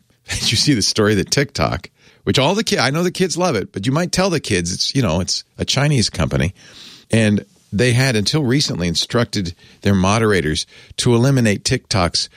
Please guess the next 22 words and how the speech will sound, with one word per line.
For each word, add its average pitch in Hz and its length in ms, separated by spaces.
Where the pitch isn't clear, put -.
from 107 220
poor 156 360
people, - 540
shabby-looking 90 1040
people, - 460
because, 101 440
well, 85 160
that 65 180
just, - 340
that's - 260
not - 240
good. 135 380
We - 40
don't 143 140
want 101 120
to 85 40
see 95 180
any 92 120
poor 147 320
people 87 320
on 82 140
TikTok. 107 600